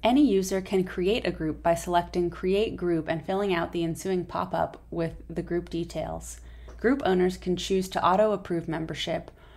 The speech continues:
or to require an explanation when requesting membership, but the default is that the request to join must be approved. The default sharing level of the group is public. If you click the My Groups header, you will see all of the groups for which you are a member or an owner.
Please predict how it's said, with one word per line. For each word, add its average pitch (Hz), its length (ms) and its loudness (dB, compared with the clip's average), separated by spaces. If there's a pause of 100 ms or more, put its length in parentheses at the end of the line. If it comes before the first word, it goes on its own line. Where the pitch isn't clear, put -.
(120)
or 196 160 4
to 202 140 -6
require 233 480 2
an - 100 0
explanation 170 840 -2
when 160 140 0
requesting 165 560 -2
membership, 147 640 -6 (140)
but 180 100 -8
the - 80 -4
default 208 580 -2
is 170 120 -2
that 180 160 -2
the 175 100 0
request 185 560 -2
to - 80 -6
join 156 320 -2
must 151 240 -4
be 156 80 -6
approved. - 640 -4 (640)
The 185 60 -2
default 262 380 2
sharing 214 460 2
level 160 340 2
of 165 200 4
the 170 60 -2
group 156 240 -4
is - 120 -8
public. - 520 -2 (640)
If 190 140 -8
you 214 100 0
click 285 580 -2
the 180 140 0
My 180 280 0
Groups 185 340 -2
header, 156 440 -2 (300)
you 196 100 -2
will 180 140 2
see 190 220 -4
all 202 240 4
of 226 100 -6
the 247 100 0
groups 165 380 -4
for 170 140 -6
which 170 240 -4
you 180 100 0
are 170 160 6
a 170 80 0
member 208 340 0
or 165 220 -2
an 160 100 -4
owner. 156 440 -4